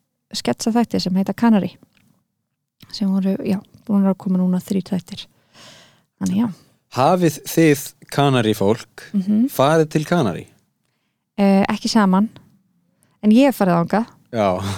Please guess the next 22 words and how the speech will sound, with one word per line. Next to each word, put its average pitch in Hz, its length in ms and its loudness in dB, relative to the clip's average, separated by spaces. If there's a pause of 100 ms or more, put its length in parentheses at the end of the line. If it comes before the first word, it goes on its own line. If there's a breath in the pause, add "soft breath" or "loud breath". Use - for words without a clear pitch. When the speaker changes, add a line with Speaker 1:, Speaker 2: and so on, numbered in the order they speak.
(140)
Speaker 1:
einu 208 200 4
sinni. 226 280 0
<laughs> - 1160 -4
Speaker 2:
Hvernig 127 320 0
væri 143 220 2
að 120 60 -4
gera 123 220 0
það? 98 300 -6
Speaker 1:
Já, 202 180 4 (200)
einmitt, 190 340 2
við 220 140 2
erum 214 100 4
samt, 220 160 2
við 214 140 0
erum 220 100 4
mjög 220 160 4
mikið 208 220 0
að 196 60 -4
tala 196 240 -2
um 170 80 -4
það, 180 120 -2
sko. - 180 -8